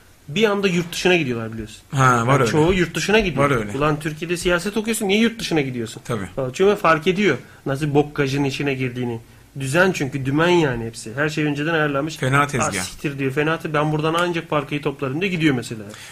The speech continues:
Speaker 2: E, C I A denen örgüt bunun için kurulmuş bir şey arkadaş. Yani bütün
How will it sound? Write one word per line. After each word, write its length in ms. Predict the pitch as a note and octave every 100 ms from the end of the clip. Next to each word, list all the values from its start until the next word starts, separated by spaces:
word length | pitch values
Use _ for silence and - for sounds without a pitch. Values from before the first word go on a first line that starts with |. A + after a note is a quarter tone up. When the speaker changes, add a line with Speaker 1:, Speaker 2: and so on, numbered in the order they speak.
| -
Speaker 2:
E, 60 | B2
C 180 | -
I 60 | E3
A 40 | F#3
denen 320 | B3+ A#3+ F#3
örgüt 240 | D3+ F3+ -
bunun 140 | G3+
için 200 | A3+ A3
kurulmuş 360 | F3 D#3+ C#3 B2+
bir 60 |
şey 160 | A#2 A#2
arkadaş. 480 | B2 C#3 F3 B2+ -
Yani 260 | C3 A#2+
bütün 440 | B2+ C3 F3+ E3+